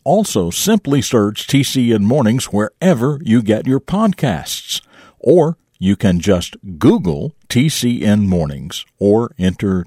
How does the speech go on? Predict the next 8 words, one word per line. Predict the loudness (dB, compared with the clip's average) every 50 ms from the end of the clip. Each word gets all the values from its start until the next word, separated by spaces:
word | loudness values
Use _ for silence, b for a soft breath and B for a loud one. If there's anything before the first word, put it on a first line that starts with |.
| -8
T | -6 -4 -4
C | -4 -2 -2 0 0 2
N | 2 2
Mornings | 0 0 0 0 0 0 0 -2 -4 -6
into | -2 -2 -2 0 0 -4
your | -2 -2 -2
favorite | -2 -2 -6 -4 -4 -6 -6
browser. | -6 -6 -6 -6 -8 -10 -12 -16 -18 -20